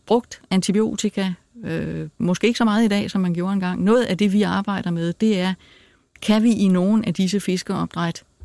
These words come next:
finde bakterier, som vi kan tilsætte til systemet, eller booste i systemet, så vi ikke bruger, behøver at bruge antibiotika til at bekæmpe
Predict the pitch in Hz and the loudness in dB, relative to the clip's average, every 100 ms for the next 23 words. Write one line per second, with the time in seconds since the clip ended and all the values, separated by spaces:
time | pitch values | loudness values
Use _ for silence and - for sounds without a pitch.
0 | - _ _ - 220 240 254 196 180 196 | -20 _ _ 2 4 4 4 -2 -4 -4
1 | 185 - 185 - _ _ _ _ _ - | -4 -6 -8 -10 _ _ _ _ _ -4
2 | 202 185 175 - 175 - 240 233 240 214 | 2 2 2 0 -4 0 0 0 0 -2
3 | 196 - 180 190 - 220 196 190 185 156 | -2 -4 -2 -2 -2 -2 -2 -4 -2 -4
4 | 147 - 220 240 - 226 180 - 185 208 | -6 0 2 2 0 -4 -4 -4 -2 -2
5 | - 185 185 _ _ _ - - 190 185 | -2 -4 -4 _ _ _ -4 0 4 4
6 | 190 - 196 196 185 190 185 202 185 - | 2 -2 -4 -2 -2 0 0 0 -4 -12
7 | - - 185 175 170 175 214 180 196 175 | -16 -2 0 2 0 0 0 0 -4 -4
8 | 180 185 170 - 202 175 196 | -4 -4 -6 -2 -2 -2 -4